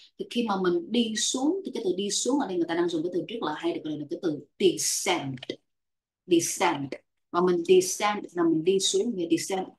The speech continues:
from cái gì đó to cái gì đó, là tôi đi xuống từ cái nơi nào đó, từ cái điểm nào đó đến cái nơi nào đó. Và ngoài descend ra thì đơn giản là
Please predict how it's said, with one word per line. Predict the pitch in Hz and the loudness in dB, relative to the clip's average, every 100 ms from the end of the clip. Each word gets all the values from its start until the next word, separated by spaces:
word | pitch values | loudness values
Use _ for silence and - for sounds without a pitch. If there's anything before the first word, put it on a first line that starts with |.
| - | 0
from | 175 175 175 180 | 6 8 6 4
cái | 190 | -2
gì | 180 151 | 0 0
đó | 156 160 233 - | 0 -4 -4 0
to | 196 180 170 | 4 4 4
cái | 185 | 0
gì | 160 | 0
đó, | 160 170 - _ - | -2 -4 -6 _ -8
là | 156 | -2
tôi | 190 185 | 2 4
đi | 175 190 | 8 6
xuống | 180 - 190 247 285 - - | 6 2 2 2 0 -2 0
từ | 180 170 160 151 | 4 4 2 -2
cái | 214 | -6
nơi | 208 185 | -4 -2
nào | 175 147 | 0 0
đó, | 151 170 196 | -2 -4 -4
từ | 180 | -4
cái | |
điểm | 190 156 | -2 -2
nào | 185 | -2
đó | 165 180 | -2 -2
đến | 185 233 247 | -2 -2 -4
cái | |
nơi | 190 165 | -4 -4
nào | 160 | -6
đó. | 143 156 185 - _ _ | -6 -4 -4 -6 _ _
Và | 185 | -2
ngoài | 190 190 | 2 4
descend | 190 - 208 208 | 4 2 -6 -6
ra | 208 | -8
thì | 175 | -6
đơn | 185 185 | -6 -6
giản | 156 | -6
là | 185 | -6